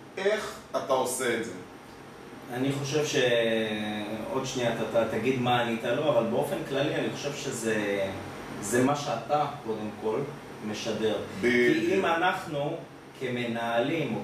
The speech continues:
Speaker 2: כבעלי עסקים, משדרים שהארגון הזה הוא מוטה שירות, זה אומר שאנחנו, יש אפילו, אתה יודע, רציתי להציע לך,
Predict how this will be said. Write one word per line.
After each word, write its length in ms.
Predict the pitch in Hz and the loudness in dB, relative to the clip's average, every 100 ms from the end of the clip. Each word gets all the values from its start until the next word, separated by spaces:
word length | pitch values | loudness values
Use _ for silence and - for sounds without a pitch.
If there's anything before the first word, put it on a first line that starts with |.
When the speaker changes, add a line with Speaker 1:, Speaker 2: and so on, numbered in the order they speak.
| - | -4
Speaker 2:
כבעלי 420 | 104 107 110 139 | 0 0 2 2
עסקים, 600 | 139 - - 151 147 151 - - - - | 2 0 -2 -2 0 -2 -6 -10 -10 -6
משדרים 540 | 120 - - - 170 | -2 2 4 4 4
שהארגון 1000 | 160 - 185 - - 120 110 113 156 190 | 2 2 2 2 -4 -6 -6 -2 -2 0
הזה 240 | 180 175 175 | -2 -4 0
הוא 180 | 147 | 2
מוטה 500 | 110 113 127 120 165 160 | 2 0 -4 0 2 2
שירות, 460 | - 127 156 180 | 2 0 0 0
זה 80 | 131 | 0
אומר 300 | 120 156 - | 2 2 0
שאנחנו, 1300 | - 131 117 - - - - 117 127 135 139 131 120 - | -2 0 0 -2 -8 -10 -6 -2 0 2 2 4 4 2
יש 220 | 170 185 | 0 0
אפילו, 380 | 175 180 175 151 | 2 2 4 4
אתה 80 | 135 | 2
יודע, 300 | 156 170 165 | 2 2 2
רציתי 300 | 135 - - | 0 -4 -2
להציע 500 | 147 - 190 190 - | -2 0 2 4 2
לך, 120 | 135 | 0